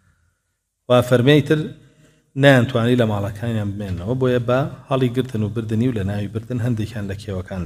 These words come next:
لە ناوچوون. بەڵام هیچ پێکدادانی نییە لەگەڵەوەی تر کە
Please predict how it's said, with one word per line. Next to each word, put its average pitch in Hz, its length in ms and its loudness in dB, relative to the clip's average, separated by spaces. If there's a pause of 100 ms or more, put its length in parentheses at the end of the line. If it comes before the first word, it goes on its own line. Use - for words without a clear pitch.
لە 78 120 -8
ناوچوون. 71 380 -14 (1000)
بەڵام 120 220 0 (840)
هیچ 143 280 2 (100)
پێکدادانی 120 640 4
نییە 113 200 4
لەگەڵەوەی 110 420 -2
تر 127 80 -6
کە 113 140 -8